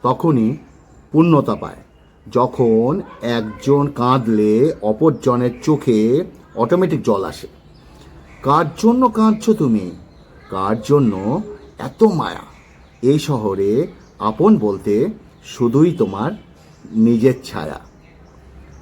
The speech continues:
বর্তমানে আমরা সেই সমাজে বসবাস করি, যেখানে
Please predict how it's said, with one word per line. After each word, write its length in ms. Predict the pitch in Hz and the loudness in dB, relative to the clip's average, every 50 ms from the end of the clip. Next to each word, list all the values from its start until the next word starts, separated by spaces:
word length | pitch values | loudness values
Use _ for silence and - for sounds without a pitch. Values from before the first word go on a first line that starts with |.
| 107 107 | -4 0
বর্তমানে 680 | 127 151 165 - - - 202 202 208 196 185 175 180 180 180 | 0 0 0 0 0 0 0 2 2 0 0 -2 -2 -2 0
আমরা 520 | 123 139 151 131 107 87 85 95 120 175 220 - - - - - - - - | 0 2 2 2 0 -2 -4 -6 -6 -8 -8 -12 -16 -20 -20 -20 -20 -20 -20
সেই 320 | - - - 135 151 175 | -10 -2 2 2 2 2
সমাজে 640 | 156 - 175 180 165 143 113 104 - 104 104 123 151 - - - - - - - | 0 -2 -4 -2 0 -2 -2 -2 -2 -2 -2 -2 -2 -4 -8 -18 -20 -20 -10 -4
বসবাস 440 | 107 123 120 - 127 113 107 107 - | -4 -2 0 0 0 0 0 -2 -6
করি, 280 | - - - - - - - - - - - - - - - - 92 | -8 -10 -10 -12 -12 -14 -20 -20 -20 -20 -20 -20 -20 -20 -16 -4 0
যেখানে 720 | 123 156 156 - 180 170 127 107 92 92 95 104 123 | 0 2 2 0 -2 0 0 -2 -2 -4 -4 -4 -4